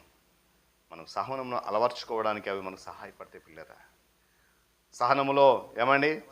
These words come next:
సహనం మనలో బలమైనటువంటి గుణలక్షణాన్ని కలిగిస్తుంది. ఈ గుణలక్షణము మనలో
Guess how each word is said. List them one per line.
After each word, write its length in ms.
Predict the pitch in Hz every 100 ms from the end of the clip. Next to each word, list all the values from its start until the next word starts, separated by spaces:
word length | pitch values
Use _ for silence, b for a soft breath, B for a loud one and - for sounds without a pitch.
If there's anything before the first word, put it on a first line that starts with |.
| -
సహనం 340 | 117 139 139
మనలో 220 | 131 127
బలమైనటువంటి 640 | 120 113 135 135 131 127 120
గుణలక్షణాన్ని 760 | 107 135 147 - 156 147 143
కలిగిస్తుంది. 680 | 127 120 117 - - 80 - _ _ _ _ _ -
ఈ 40 |
గుణలక్షణము 680 | 87 104 120 117 117 104 101
మనలో 420 | 98 101 104 98